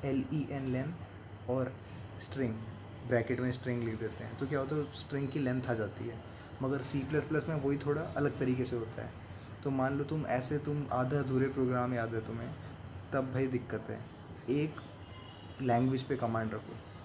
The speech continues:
ठीक है। Second thing आता है basic डीएसए होना चाहिए।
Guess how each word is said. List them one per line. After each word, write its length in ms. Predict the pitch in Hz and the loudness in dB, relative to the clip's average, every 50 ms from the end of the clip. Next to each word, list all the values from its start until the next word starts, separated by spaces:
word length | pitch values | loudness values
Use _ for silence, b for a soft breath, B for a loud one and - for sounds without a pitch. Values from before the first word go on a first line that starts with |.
| - - - - - - - - - - - | -12 -12 -12 -12 -12 -12 -14 -14 -10 -4 -2
ठीक 120 | 131 120 | 0 0
है। 140 | 120 117 113 113 | 0 0 -4 -4
Second 480 | - - 143 135 131 160 156 151 - | -2 0 2 2 2 2 2 2 2
thing 100 | 160 156 | 2 2
आता 220 | 143 135 143 - 147 | 2 2 2 2 0
है 100 | 131 120 | 2 6
basic 380 | 123 123 117 - - 131 127 127 | 6 6 6 6 2 0 2 4
डीएसए 300 | 123 120 123 117 - 139 | 6 6 6 4 4 2
होना 240 | 127 117 113 113 110 | 2 2 2 2 0
चाहिए। 300 | 110 107 104 104 107 | 0 0 -2 -2 -4